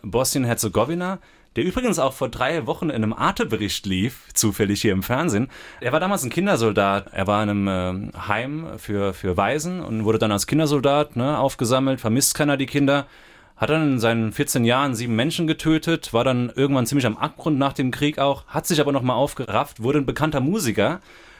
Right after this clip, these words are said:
hat damit viel Geld gemacht und unterrichtet jetzt Kinder in Mostar, ist das, ähm, umsonst, weil er, er sagt, die Musik hat ihn gerettet und er will zurückgeben. Und kann ich sehr empfehlen, Oha,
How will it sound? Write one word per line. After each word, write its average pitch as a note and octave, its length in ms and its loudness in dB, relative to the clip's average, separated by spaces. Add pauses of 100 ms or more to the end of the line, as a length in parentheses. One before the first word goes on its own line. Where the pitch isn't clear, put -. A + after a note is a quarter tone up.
(100)
hat B2 140 0
damit D3 160 0
viel E3+ 160 0
Geld E3+ 260 0
gemacht A#2+ 320 0
und C3+ 80 -4
unterrichtet C3+ 480 0
jetzt D3+ 240 2
Kinder D#3 320 2
in G#2+ 80 0
Mostar, A#2 520 0
ist G2 220 -4
das, A2+ 260 0
ähm, G#2 340 2 (200)
umsonst, C3+ 720 0
weil A2+ 160 2
er, B2+ 320 2
er B2 80 0
sagt, C#3 280 -2
die B2 40 -2
Musik B2 240 2
hat D3 100 2
ihn C#3 120 2
gerettet B2+ 500 -2
und A#2+ 160 -2
er A#2 80 2
will C#3+ 140 0
zurückgeben. A2 760 0 (440)
Und A#2+ 120 2
kann C3+ 120 0
ich C#3+ 100 2
sehr D3+ 120 4
empfehlen, E3 480 2
Oha, D#3+ 580 2